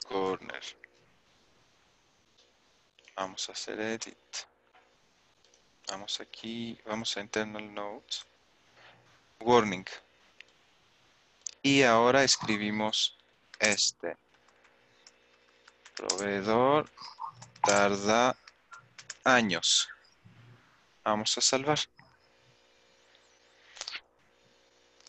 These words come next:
Y ahora vamos a intentar, soy otra persona y voy a poner, voy a crear una orden de compra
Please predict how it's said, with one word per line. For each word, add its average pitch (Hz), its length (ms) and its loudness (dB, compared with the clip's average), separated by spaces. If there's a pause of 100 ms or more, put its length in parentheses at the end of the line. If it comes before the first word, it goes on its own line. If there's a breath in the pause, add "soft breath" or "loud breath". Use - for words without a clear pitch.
(260)
Y 123 160 -4
ahora 139 500 2 (1300)
vamos 131 440 6
a 113 60 4
intentar, 113 640 0
soy 113 320 4
otra 113 240 2
persona 120 540 -2
y 113 60 -2
voy 107 380 -2
a 104 60 -6
poner, 107 380 -6 (240)
voy 110 180 -6
a 104 80 -4
crear 107 500 -2 (800)
una 104 240 -8
orden 107 220 -10
de 135 100 -6
compra 151 520 -2